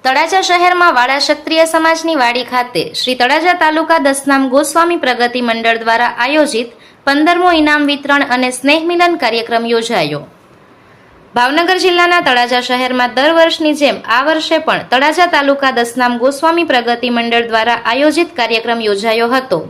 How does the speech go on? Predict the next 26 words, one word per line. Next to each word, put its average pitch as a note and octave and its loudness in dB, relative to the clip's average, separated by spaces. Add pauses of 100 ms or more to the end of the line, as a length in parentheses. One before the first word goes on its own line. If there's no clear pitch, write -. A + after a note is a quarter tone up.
(400)
જેની C4 0
વિગતો D#4 0
સાથે F4 2
વાત D4 0
કરીએ C#4+ 0
તો A#3 -6 (100)
તળાજા C#4+ 2
શહેરમાં D#4 0
વાળા B3 2
ક્ષત્રિય B3+ -4
સમાજની B3 -4
વાડી B3 -2
ખાતે C#4+ 0
આજે A#3+ -4
તળાજા D4+ 0
તાલુકા D#4+ 0
દસનામ B3+ -2
ગોસ્વામી B3 -2
પ્રગતિ D4+ 0
મંડળ B3 0
દ્વારા A#3 0
આયોજિત C#4 -2 (140)
પંદરમો E4+ 0 (100)
ઇનામ C4 0
વિતરણ B3 -2
કાર્યક્રમ B3 -2